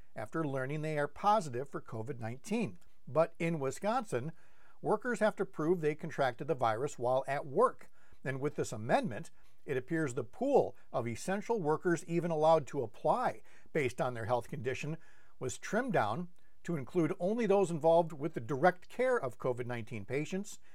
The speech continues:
and police and firefighters. There are some positive takeaways to be found in Wednesday's report from the Department of Health Services. Of the state's seventy-two counties, only twenty reported any new cases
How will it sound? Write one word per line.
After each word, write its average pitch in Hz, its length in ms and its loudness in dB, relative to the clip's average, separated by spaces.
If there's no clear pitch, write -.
and 123 220 -4
police 127 400 -2
and 139 100 -8
firefighters. 98 680 -2
There 190 140 4
are 175 140 4
some 160 180 -2
positive 160 460 2
takeaways 143 540 2
to 139 100 -6
be 123 100 -4
found 127 340 -2
in 117 200 0
Wednesday's 131 480 2
report 151 420 4
from 135 300 -2
the 123 60 -2
Department 131 380 0
of 98 80 -8
Health 135 300 4
Services. 147 560 -2
Of 185 140 6
the 170 80 0
state's - 440 2
seventy-two 202 600 -2
counties, 175 520 -2
only 226 320 2
twenty 196 480 0
reported 156 600 0
any 214 240 2
new 196 140 2
cases 170 580 0